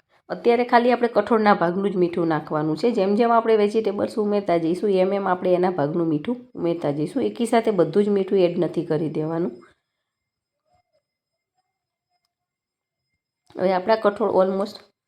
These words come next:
સતરાઈ ગયા છે. હવે એની અંદર આપણે બધા જ વેજીટેબલ્સને ઉમેરી લેવાના છે. તો તમે જોઈ શકો છો આનો કલર પણ એવો સરસ આવ્યો છે અને બધા દાણા ફૂટી પણ ગયા છે. હવે આપણે જે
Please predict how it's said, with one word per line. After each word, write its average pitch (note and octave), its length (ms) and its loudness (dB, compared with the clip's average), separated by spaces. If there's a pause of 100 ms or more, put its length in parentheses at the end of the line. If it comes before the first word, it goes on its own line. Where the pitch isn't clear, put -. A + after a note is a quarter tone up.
સતરાઈ D#3+ 460 -4
ગયા D3 200 -2
છે. - 120 -6 (360)
હવે F3 200 2
એની A3+ 240 0
અંદર A3 260 0
આપણે F3+ 220 -4 (380)
બધા F3+ 260 2
જ F3+ 100 -4
વેજીટેબલ્સને D#3+ 680 -4 (360)
ઉમેરી E3 380 -4
લેવાના D#3+ 440 -4
છે. A3+ 140 -14 (2750)
તો E3+ 80 -8
તમે F#3 300 -2
જોઈ F3+ 200 0
શકો D3+ 260 -6
છો G3+ 80 -6
આનો F3+ 240 -2
કલર F3+ 300 2
પણ E3+ 160 -2
એવો E3+ 160 -4
સરસ D3+ 340 -6
આવ્યો D3 240 -4
છે - 160 -6
અને D#3+ 120 -6 (100)
બધા F3 240 -4
દાણા F3 340 -2
ફૂટી F3+ 320 0
પણ D#3 260 -2
ગયા C#3+ 200 -4
છે. A#3+ 80 -8 (1600)
હવે E3 140 -2
આપણે G3 240 -2
જે A3 60 2